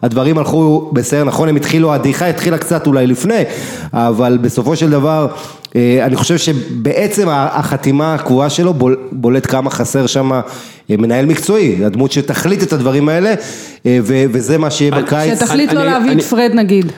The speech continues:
Speaker 1: אה,
Speaker 3: או
Speaker 1: אה,
Speaker 3: להביא
Speaker 1: כן,
Speaker 3: שחקן
Speaker 1: אבל
Speaker 3: אחר
Speaker 1: גם,
Speaker 3: במקומו.
Speaker 1: גם, גם החתמת המאמן, העיתוי
Speaker 2: אני,
Speaker 1: שלה,
Speaker 2: אני,
Speaker 1: ו-, והארכת חוזה לאשלי יאנג לאחרונה.
Speaker 3: כן.
Speaker 1: יש,
Speaker 2: אתה יודע
Speaker 1: אה,
Speaker 2: מה?
Speaker 1: דברים
Speaker 2: אני
Speaker 1: כאלה.
Speaker 2: מ-, אני מסתכל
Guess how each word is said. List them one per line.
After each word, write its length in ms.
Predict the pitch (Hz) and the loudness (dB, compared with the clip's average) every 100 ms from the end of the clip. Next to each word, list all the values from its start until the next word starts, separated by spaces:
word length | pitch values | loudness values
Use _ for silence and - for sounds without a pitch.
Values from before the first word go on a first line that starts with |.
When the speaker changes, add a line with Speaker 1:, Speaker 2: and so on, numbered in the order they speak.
| - | -2
Speaker 1:
אה, 60 | 156 | 0
Speaker 3:
או 120 | 202 | 2
Speaker 1:
אה, 40 | |
Speaker 3:
להביא 260 | 196 196 214 | 2 0 0
Speaker 1:
כן, 40 | |
Speaker 3:
שחקן 280 | - 240 233 | 0 2 2
Speaker 1:
אבל 200 | 180 165 | 2 0
Speaker 3:
אחר 100 | 220 | 0
Speaker 1:
גם, 160 | 190 - | 0 0
Speaker 3:
במקומו. 200 | 233 254 | 0 2
Speaker 1:
גם, 240 | 180 - 220 | 0 0 0
גם 200 | 165 180 | 0 0
החתמת 420 | 202 - 180 190 190 | -2 -2 -2 -2 0
המאמן, 400 | 170 147 143 139 | 0 0 2 2
העיתוי 260 | 131 147 | 2 2
Speaker 2:
אני, 80 | 135 | 2
Speaker 1:
שלה, 440 | - 123 123 123 | 2 0 2 0
Speaker 2:
אני, 180 | 123 135 127 | 0 2 2
Speaker 1:
ו-, 280 | 139 139 135 - | 2 0 -2 -4
והארכת 300 | 139 147 185 127 | -4 -2 -2 -2
חוזה 260 | 175 170 | 0 0
לאשלי 340 | 175 175 - 165 | 0 0 0 0
יאנג 220 | 185 185 | 2 0
לאחרונה. 460 | 151 - 123 104 90 | 0 0 0 0 0
Speaker 3:
כן. 220 | - - | 0 0
Speaker 1:
יש, 160 | 131 139 | 0 0
Speaker 2:
אתה 160 | 135 151 | 0 2
יודע 120 | 170 | 2
Speaker 1:
אה, 60 | |
Speaker 2:
מה? 120 | 214 139 | 0 0
Speaker 1:
דברים 220 | 143 143 | 2 2
Speaker 2:
אני 100 | 113 | 0
Speaker 1:
כאלה. 80 | 104 | 0
Speaker 2:
מ-, 40 | |
אני 120 | 135 | 2
מסתכל 840 | 131 127 - 104 165 160 135 123 | 2 0 -2 -2 2 4 4 4